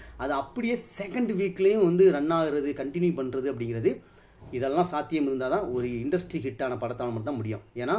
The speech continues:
மத்த படங்களுக்குலாம் பார்த்தீங்கன்னா கண்டிப்பான முறையில ஃபர்ஸ்ட் கிளாஸ் நூத்தி தொண்ணூறு ஆகும், செகண்ட் கிளாஸ் நூத்தம்பது ஆகும். ஆனா சில படங்களுக்கு செக-, ரெண்டாவது வாரத்திலேயே வந்து நூத்தம்பது, நூத்தி இருபதுன்னு மாத்திருவாங்க,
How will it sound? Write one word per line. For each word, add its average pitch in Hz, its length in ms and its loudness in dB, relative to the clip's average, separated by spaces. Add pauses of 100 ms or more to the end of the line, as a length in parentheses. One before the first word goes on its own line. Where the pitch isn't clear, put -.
(140)
மத்த 120 160 -6
படங்களுக்குலாம் 165 440 0
பார்த்தீங்கன்னா 147 320 -2 (420)
கண்டிப்பான 214 500 2
முறையில 190 500 2 (420)
ஃபர்ஸ்ட் - 280 0
கிளாஸ் 254 320 2
நூத்தி 185 180 4
தொண்ணூறு 165 260 4
ஆகும், 160 200 2
செகண்ட் 180 280 2
கிளாஸ் 175 240 0
நூத்தம்பது 127 280 -4
ஆகும். 110 240 -6 (320)
ஆனா 143 260 -4
சில 214 240 2
படங்களுக்கு 190 640 4 (120)
செக-, - 20 -2
ரெண்டாவது 151 560 2
வாரத்திலேயே 165 360 2
வந்து 156 300 0 (340)
நூத்தம்பது, 214 680 4
நூத்தி 190 320 2
இருபதுன்னு 165 320 4
மாத்திருவாங்க, 117 460 -4